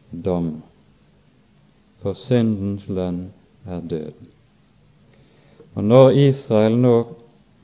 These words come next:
skal ta det lovede land i eie, så er det egentlig Guds dom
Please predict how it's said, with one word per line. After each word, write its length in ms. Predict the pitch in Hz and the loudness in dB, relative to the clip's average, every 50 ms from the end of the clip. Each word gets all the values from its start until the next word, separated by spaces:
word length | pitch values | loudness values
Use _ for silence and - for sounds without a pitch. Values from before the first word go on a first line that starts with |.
| _ - - | _ -20 -8
skal 320 | - - 113 107 110 110 - | -2 0 2 2 2 0 -2
ta 240 | - 120 117 113 110 | 0 2 2 4 2
det 160 | 104 107 104 104 | 2 0 -2 0
lovede 460 | 104 107 110 110 110 113 104 104 101 | 2 2 2 2 0 0 -2 -2 -2
land 400 | 101 107 104 104 98 98 98 - 90 | 0 0 0 0 -2 -4 -6 -8 -8
i 120 | 98 98 | -8 -6
eie, 380 | - 95 95 98 95 87 87 85 - - _ _ _ _ _ _ _ _ _ _ _ _ _ _ _ _ _ _ - | -6 -4 -4 -4 -4 -6 -8 -10 -12 -18 _ _ _ _ _ _ _ _ _ _ _ _ _ _ _ _ _ _ -10
så 180 | - 117 113 | -4 0 0
er 220 | 110 113 117 113 107 | 2 4 2 2 2
det 80 | 110 107 120 | 2 2 4
egentlig 480 | 123 120 113 107 104 92 - 104 107 98 104 | 4 2 2 0 -4 -6 -6 -6 -8 -4 -4
Guds 400 | 117 120 117 117 120 117 - - - 110 101 95 | -2 -2 -2 -2 -4 -8 -12 -14 -14 -12 -6 -2
dom 420 | 107 104 107 113 123 131 139 139 | 0 0 0 0 0 -2 -4 -6